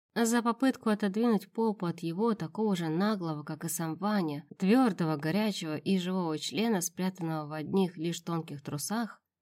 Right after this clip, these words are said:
меня кусают прямо в затылок и сдавливают рукой так, что дышать становится нечем. Сводный вообще вторгся под мое одеяло без разрешения. И еще и права качает. «Обожаю, когда ты улыбаешься».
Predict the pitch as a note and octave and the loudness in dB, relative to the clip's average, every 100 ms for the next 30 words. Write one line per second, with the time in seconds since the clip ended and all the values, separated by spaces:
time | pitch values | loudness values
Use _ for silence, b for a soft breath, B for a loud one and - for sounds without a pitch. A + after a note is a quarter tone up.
0 | _ C4+ C4 C4 B3 A#3+ - B3 A#3 A#3+ | _ 2 4 4 0 -2 0 0 0 -2
1 | A#3 A3+ G#3+ A3 A3 D#4+ B3+ C#3 - - | -2 -2 -2 -2 0 2 2 0 -4 0
2 | A#3 G#3 A3 A3 G#3+ G3+ G3+ F#3+ F#3+ G3 | 0 2 0 0 0 0 -2 -2 -2 -2
3 | F#3+ B3+ C#4 - C4 B3 B3+ C4+ G3+ - | -2 0 0 0 -4 -2 -2 -2 -4 -2
4 | D3+ D3+ D3 F3+ F3+ D3 D#3+ E3+ - _ | -4 -4 -4 -2 0 -2 -8 -12 -16 _
5 | _ _ _ _ _ _ - F#3 F#3+ F#3 | _ _ _ _ _ _ 2 6 6 4
6 | E3+ D#3+ - C4+ G#3+ - A3 G#3 - F3 | 0 -4 -2 -2 -2 -2 -2 -2 -4 -4
7 | F3+ F#3 F#3 F3 E3 D#3+ E4 C#4+ D#3+ D#3 | -2 0 0 0 -2 0 2 2 0 -2
8 | E3 G3 A#3+ - G#3 D#3 D3 D#3 - _ | -4 -4 -4 -2 -2 -2 -6 -12 -16 _
9 | _ _ - C#4 C4 C#4+ C4 B3+ B3 B3+ | _ _ 0 2 2 0 0 0 0 0
10 | D#3 D3+ - B2+ B2+ C3+ _ _ _ _ | 0 -2 -8 -8 -8 -12 _ _ _ _
11 | _ _ _ _ G3+ F#3+ D#3+ D#3+ D#3+ G3 | _ _ _ _ 2 2 2 -2 -2 -2
12 | A#3+ C4+ - C4+ - B3+ - D3 D#3+ E3 | 0 0 -2 -4 -4 -4 -4 -4 -2 -4
13 | B2 A#2+ - - - | -6 -4 -4 -4 -8